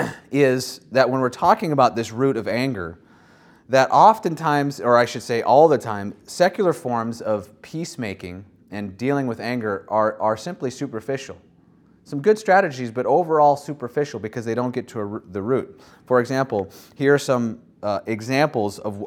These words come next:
uh, of how psychologists will tell us to deal with our anger. Clarify your expectations. It's a good, good idea. Listen well and repeat back what you've heard when you're in conversation with somebody.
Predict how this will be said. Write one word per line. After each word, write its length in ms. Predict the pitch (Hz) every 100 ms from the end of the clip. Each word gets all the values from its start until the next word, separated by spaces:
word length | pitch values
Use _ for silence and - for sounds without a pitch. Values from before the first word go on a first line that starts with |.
| -
uh, 260 | 113 107
of 120 | 95 104
how 300 | 120 110 - - _
psychologists 800 | - 131 - 147 147 131 120
will 80 | 113
tell 220 | - 123
us 140 | 110 -
to 240 | 113 104 -
deal 180 | 98 117
with 140 | 110 110
our 100 | 95
anger. 360 | 110 101 80 _ - - - _ _ -
Clarify 520 | - 165 196 196 180
your 160 | 175 151
expectations. 960 | 156 - 139 - 139 - 101 78 - _ _ _ _ _
It's 100 | -
a 20 |
good, 260 | 139 107 87 _ -
good 140 | 101
idea. 440 | 92 90 135 113 - _ _ _ -
Listen 340 | 147 190 202
well 240 | 180 180 180
and 80 | 165
repeat 340 | 151 180 170
back 240 | 156 156
what 160 | 156 147
you've 120 | 139
heard 420 | 139 143 101 82
when 120 | 98 107
you're 100 | 104
in 60 |
conversation 540 | 104 110 104 113 104 95
with 100 | 85
somebody. 320 | 87 82